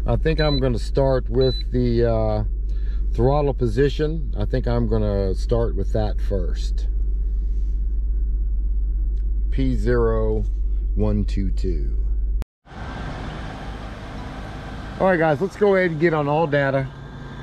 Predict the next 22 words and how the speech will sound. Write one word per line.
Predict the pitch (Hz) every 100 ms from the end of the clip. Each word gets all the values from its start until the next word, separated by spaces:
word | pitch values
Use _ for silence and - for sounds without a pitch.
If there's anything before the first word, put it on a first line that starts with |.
| - -
real | 131 135 113
quick. | - 143 143 - - - - - - - - -
And | 131
let's | 139 -
get | 160
a | 135
diagram. | 131 135 139 120 127 120 117 123
oh | 143
five | 143 151 143 123
Kia | - 151 127
Sportage | - - 156 147 127 120 104
is | 107
what | 107 127 120
it | 113
is. | 135 131 135 147 - - - - - - - - - - - - - - - - - - - - - - - - - - - - - - - - - - - -
Okay, | 107 110 - - 123 117 117 120 123 113
it's | 107 -
just | 131 123
shifting | - 156 175 - 139 120 117
really, | 127 131 131
really | 131 131
late, | 131 143 156